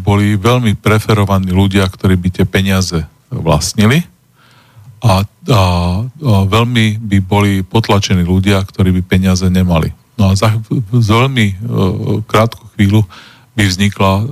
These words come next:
skupina veľmi bohatých ľudí a veľmi chudobných ľudí. Systém, ktorý máme teraz, že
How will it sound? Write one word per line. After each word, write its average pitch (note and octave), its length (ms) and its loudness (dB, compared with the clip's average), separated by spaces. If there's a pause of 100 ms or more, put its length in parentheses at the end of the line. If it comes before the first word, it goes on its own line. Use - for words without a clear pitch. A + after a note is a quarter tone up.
(180)
skupina G2 480 0
veľmi G2+ 240 2
bohatých F#2+ 480 0
ľudí F#2 320 2
a F#2+ 320 -2
veľmi G2 480 0 (520)
chudobných F2 480 -4
ľudí. D#2+ 240 -4 (800)
Systém, B2+ 400 -2
ktorý G#2 320 0
máme G2+ 240 0
teraz, G2 560 0
že F#2+ 400 -2